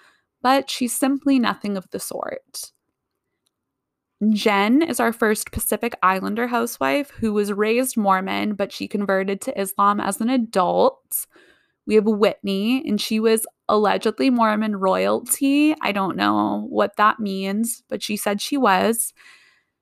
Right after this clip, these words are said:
She was excommunicated from the Mormon religion after having an affair with her married boss, who she is now married to. Then Heather is Whitney's cousin, who was also Mormon. She owns a med spa.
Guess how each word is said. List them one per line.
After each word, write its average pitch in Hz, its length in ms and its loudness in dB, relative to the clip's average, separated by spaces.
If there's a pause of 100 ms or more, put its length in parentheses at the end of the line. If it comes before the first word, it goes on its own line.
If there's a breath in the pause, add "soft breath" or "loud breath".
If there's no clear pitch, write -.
(460)
She 277 240 4
was 311 140 2
excommunicated 220 1160 0
from 202 720 0
the 220 60 0
Mormon 202 380 -2
religion 208 640 -2
after 196 300 -2
having 196 300 0
an 196 60 -4
affair 196 480 0
with 202 140 -4
her 208 100 -6
married 190 480 -4
boss, 190 500 2
who 208 200 -2
she 269 480 0
is 214 160 -4
now 165 260 -2
married 170 420 -6
to. 196 440 -4 (640)
Then 202 400 0
Heather 220 500 2
is 202 280 0
Whitney's 208 440 -4
cousin, 202 880 -4
who 202 280 -2
was 196 180 -2
also 220 400 0
Mormon. 196 760 -2
She - 180 -4
owns 190 300 0
a 240 40 4
med 196 280 0
spa. 190 500 4